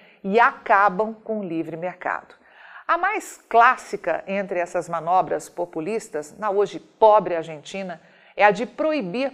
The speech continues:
parcialmente as exportações de carne bovina. O argumento que engana a parte mais inocente da população é que assim vai sobrar mais carne pro povo e, consequentemente, os preços vão baixar.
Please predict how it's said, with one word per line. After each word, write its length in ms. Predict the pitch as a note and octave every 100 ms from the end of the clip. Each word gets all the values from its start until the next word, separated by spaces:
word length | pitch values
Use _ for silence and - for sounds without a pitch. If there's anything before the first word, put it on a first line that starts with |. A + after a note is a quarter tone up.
| -
parcialmente 840 | - C#4 D4 - B3+ G3+ G#3+ B3+ B3
as 80 | A3+
exportações 880 | A#3+ - B3+ C4 B3+ - A#3+ B3 -
de 120 | B3
carne 260 | - G#3
bovina. 480 | G3+ G3+ - - - _ _ _ _ _ _ _ -
O 100 | G3+
argumento 520 | G#3+ F#3 F3+ A#3+ -
que 120 | C4+
engana 560 | C#4 F#3+ A3 C4+ F3 -
a 20 |
parte 340 | - F#3 F#3
mais 200 | F3 F3+
inocente 440 | E3+ E3 - F3+ -
da 80 | E3+
população 520 | E3 F3 E3 E3 C4
é 80 | C4+
que 100 | F4+
assim 500 | E4+ - F4+ F4+ D#3+ _ _ _
vai 140 | -
sobrar 360 | - D4+ D4+ D#4
mais 240 | D#4 D4+
carne 340 | - C#4+ C#4
pro 160 | C#4 D4
povo 600 | D4+ C4+ C#4+ D4+ F#3+ D3
e, 80 | E3+
consequentemente, 1000 | _ D4 D#4 D4 C4+ A#3+ A3+ A3+ B3+ C4+
os 280 | A#3+ - _ _
preços 580 | - A#3 A#3+ - G#3 F#3+
vão 180 | D#3+ E3+
baixar. 500 | D#3+ D3+ - - -